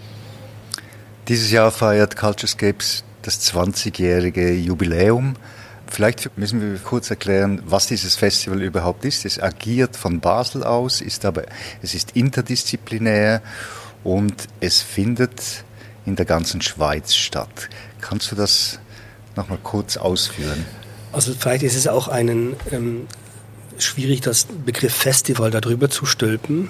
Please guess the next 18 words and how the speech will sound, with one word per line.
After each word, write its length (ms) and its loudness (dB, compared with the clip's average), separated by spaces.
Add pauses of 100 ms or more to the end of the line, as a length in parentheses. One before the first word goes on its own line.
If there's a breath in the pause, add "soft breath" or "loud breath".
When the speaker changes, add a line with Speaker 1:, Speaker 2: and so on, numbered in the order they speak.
Speaker 2:
weil 200 0
ein 180 -2
Festival 380 -2
ja 140 0
oft 280 -4
heißt, 320 2
es 180 -2
ist 220 -2 (420 loud breath)
in 100 -2
eine 100 0
begrenzte 540 2
Zeit 420 0
wahrzunehmen, 680 0
an 180 -4
einem 340 4
Ort, 320 4
und 120 -4
man 280 0